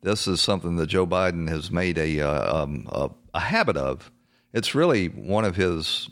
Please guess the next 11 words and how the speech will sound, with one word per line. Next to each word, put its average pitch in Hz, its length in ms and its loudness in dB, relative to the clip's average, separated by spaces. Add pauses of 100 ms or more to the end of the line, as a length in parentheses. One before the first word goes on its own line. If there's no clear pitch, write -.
(120)
uh, - 300 -2 (100)
features 92 600 -2
of 80 100 -2
his 82 160 0
speeches 92 480 -2
whenever 85 220 2
he's 85 200 0
talking 85 360 -2
to 87 100 2
military 82 720 0
or 80 220 0